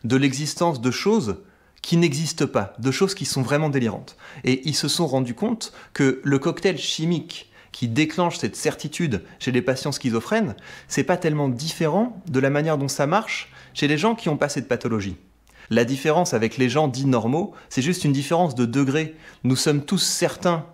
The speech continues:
de tout un tas de choses qui n'ont pas grand-chose à voir avec la réalité, mais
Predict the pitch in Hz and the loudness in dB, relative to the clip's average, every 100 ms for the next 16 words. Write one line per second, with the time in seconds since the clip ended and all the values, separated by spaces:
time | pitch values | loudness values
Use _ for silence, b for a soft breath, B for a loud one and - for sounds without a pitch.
0 | _ 143 120 - 165 185 151 120 - - | _ -4 -4 0 0 2 2 0 -2 0
1 | 170 117 90 B - 127 123 151 135 143 | 0 0 -6 B -2 0 2 2 2 0
2 | 156 147 160 131 104 113 95 98 101 113 | 2 2 4 2 0 -2 0 -2 -2 0
3 | 196 220 B B 123 127 123 | 0 0 B B 2 2 2